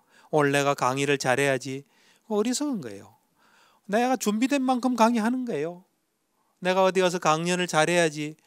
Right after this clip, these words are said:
그, 이게 저 어리석음이에요. 준비된 만큼 하는 거예요. 그다음에, 어,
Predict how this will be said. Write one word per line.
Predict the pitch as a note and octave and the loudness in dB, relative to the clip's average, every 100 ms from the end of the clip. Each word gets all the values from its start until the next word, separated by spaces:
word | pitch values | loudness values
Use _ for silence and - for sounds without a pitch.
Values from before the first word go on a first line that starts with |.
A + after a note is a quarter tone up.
| _ _ _ | _ _ _
그, | C4 C#4 B3+ - - | -6 -6 -6 -10 -10
이게 | G3+ G3+ G3+ F#3+ F3+ | -8 -6 -6 -6 -6
저 | - E3+ E3 | -6 -2 -2
어리석음이에요. | D#3 F3+ - G#3 D#3+ A#2+ G#2+ A2 B2+ _ _ - | 0 0 -2 -4 -8 -14 -16 -18 -20 _ _ -10
준비된 | A#3 C4 D4 C#4+ | -4 0 2 4
만큼 | C4 B3+ G#3 | 2 0 -2
하는 | C3+ A#2 A2 | -6 -12 -14
거예요. | G2 F#2+ _ _ _ _ _ _ _ _ _ _ _ _ _ _ _ _ _ _ _ _ _ _ _ _ | -20 -20 _ _ _ _ _ _ _ _ _ _ _ _ _ _ _ _ _ _ _ _ _ _ _ _
그다음에, | F#3 G3 F#3+ F3+ F3+ E3+ _ _ _ _ D4 | 0 2 4 2 -2 -4 _ _ _ _ -8
어, | F3 D#3+ E3 D#3+ D#3+ E3 | -2 0 0 0 -2 -4